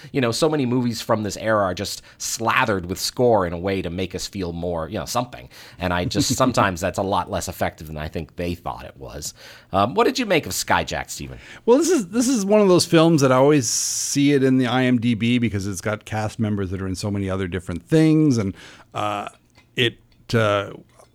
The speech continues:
Speaker 2: I, I think it was one of those films that used to be on T V a lot in the seventies and eighties and then kind of vanished from the, from the scene. And, and even though it stars Charlton Heston, you know, at his peak,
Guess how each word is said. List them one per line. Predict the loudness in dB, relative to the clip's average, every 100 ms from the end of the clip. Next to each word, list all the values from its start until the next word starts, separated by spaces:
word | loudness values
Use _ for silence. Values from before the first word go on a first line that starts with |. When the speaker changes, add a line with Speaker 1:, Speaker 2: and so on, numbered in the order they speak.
| -8
Speaker 2:
I, | -6 -6 -14 -10
I |
think | -4 -2
it |
was | 0
one | 2
of | 2
those | 2
films | 2 2 4
that | 2 -2
used | -4 -2
to |
be | 0
on | 0 0
T | 0
V | 0 0
a | 2
lot | 2 2 0 _
in | -6
the | -4
seventies | -4 -6 -4 -4 -4
and | -6
eighties | -4 -4
and | -4
then | -4
kind | -4 -6
of | -4
vanished | -2 -2 -2 -4 -2
from | -2 0
the, | -2 -6 -18 -20 -20 -6
from | 2 4
the | 2
scene. | 2 4 6 6
And, | 4 0
and | 0 2
even | 4 6
though | 4
it | 4
stars | 2 2
Charlton | 4 4 6
Heston, | 4 4 2 2 0 -2 -4
you | 0 0
know, | 0
at | 0
his | -2 -4
peak, | -2 0 0 -8